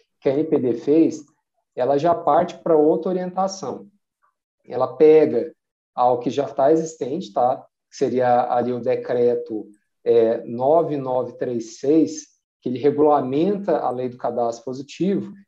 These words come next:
e ela fala que esse prazo é o mesmo prazo do parágrafo primeiro do artigo dezoito. Repetindo, pessoal. Então, o prazo é aquele descrito no decreto nove nove três meia, que regulamenta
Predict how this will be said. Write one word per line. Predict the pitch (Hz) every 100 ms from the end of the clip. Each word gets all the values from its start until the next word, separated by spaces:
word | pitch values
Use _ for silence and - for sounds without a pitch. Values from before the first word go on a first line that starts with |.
| _ _ -
e |
ela | 190 175
fala | 180 175
que | 180 - 180
esse | 220 - -
prazo | 135 160 180 123 -
é | 165
o | 170
mesmo | 156 170 247 220 180
prazo | 131 147 170 143
do | 147
parágrafo | 165 180 156 196 233 233 - 196 -
primeiro | 226 180 151 165 160
do |
artigo | 160 156 - 165
dezoito. | 180 139 110 -
Repetindo, | 143 170 - 127 113
pessoal. | 107 - 95 - _ _ _ _ _ 117
Então, | 107 123
o | 147
prazo | 151 135 156 175 - -
é | 123 131
aquele | - 139 139 131 -
descrito | 139 - - 135 123 151 - 202 -
no | - 117
decreto | 123 120 135 120 117 -
nove | 113 113 117 123 170 180
nove | 165 127 117 113 - -
três | 143 185 160 127
meia, | 113 113 110 - _ _ _
que | 131
regulamenta | 135 135 139 135 127 123 117 110 110 104